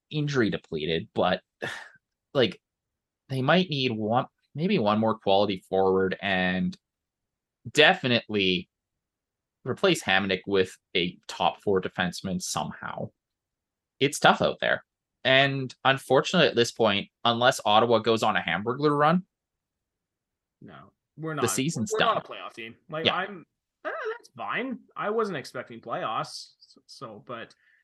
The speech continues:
Speaker 2: I think, I mean, the only other comment I can make on these games that are negative, yet another Sportsnet broadcast.
Speaker 1: Yeah.
Speaker 2: And this was, like, what, the Hockey Day in Canada thing that they were doing out of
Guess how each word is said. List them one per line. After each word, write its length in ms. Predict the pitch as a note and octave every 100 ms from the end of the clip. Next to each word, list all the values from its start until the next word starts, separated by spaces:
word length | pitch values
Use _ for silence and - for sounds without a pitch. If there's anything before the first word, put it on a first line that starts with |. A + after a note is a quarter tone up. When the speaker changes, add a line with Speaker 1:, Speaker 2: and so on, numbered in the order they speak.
| _ _ _
Speaker 2:
I 100 | -
think, 160 | G#3 D#4
I 40 |
mean, 140 | B3
the 120 | F3 E3
only 220 | F#3+ G#3+
other 260 | E3+ D#3+
comment 480 | C#3+ - C#3 C#3+ C#3
I 60 | A#2
can 140 | C3
make 200 | B2+ C3
on 100 | C3+
these 220 | B2+ A#2+
games 640 | - G#2+ A2 B2 - - -
that 100 | D3+
are 100 | C#3
negative, 440 | A#2 A2 B2 C3 - _ _ _ _ _ _ _ _ - - -
yet 300 | E3 E3 E3
another 260 | D#3 C#3+
Sportsnet 800 | C3+ - G#2+ G#2+ B2+ A#2 A#2 - _ _ _ _ -
broadcast. 540 | A#2 A#2 C3 C3+ - _ _ _ _ _ -
Speaker 1:
Yeah. 440 | F2+ E2+ E2 E2+ - _ _ _ _ _ _ _ _ _ _
Speaker 2:
And 80 | D3+
this 120 | E3
was, 140 | G3+ F#3+
like, 160 | D#3
what, 140 | C3+ C#3
the 80 | B2+
Hockey 600 | C#3 C3+ C#3+ C3 A#2 A#2
Day 420 | B2+ A2+ A2 A2
in 100 | A2+
Canada 500 | - G#2 A#2+ C#3 C#3
thing 220 | C#3 D3
that 60 | C#3
they 80 |
were 80 | C#3+
doing 240 | C#3 C#3+ C3+
out 140 | A#2
of 220 | A2+ A2